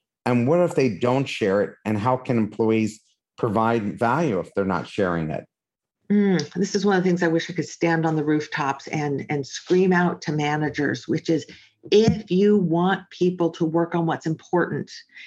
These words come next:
Speaker 2: and if you want people on your team to be smart and to use their full intelligence,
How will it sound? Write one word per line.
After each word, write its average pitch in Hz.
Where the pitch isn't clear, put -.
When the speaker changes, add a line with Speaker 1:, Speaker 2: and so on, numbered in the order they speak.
Speaker 2:
and 165
if 160
you 185
want 190
people 220
on 185
your 170
team 180
to 175
be 180
smart 175
and 165
to 160
use 180
their 165
full 202
intelligence, -